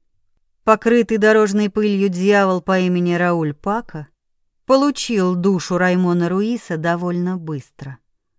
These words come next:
Обговорив детали того, что ему потребуется сделать, чтобы стать владельцем баснословного богатства,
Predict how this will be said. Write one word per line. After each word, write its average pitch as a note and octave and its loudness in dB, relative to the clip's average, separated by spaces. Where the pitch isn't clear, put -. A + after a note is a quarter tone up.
Обговорив A#3+ 6
детали A#3+ 4
того, A#3+ 4
что G3+ -2
ему G3+ 2
потребуется G3+ 2
сделать, F3+ -2
чтобы F3+ -4
стать F#3 -4
владельцем F3 -2
баснословного D#3+ -4
богатства, D#3 -8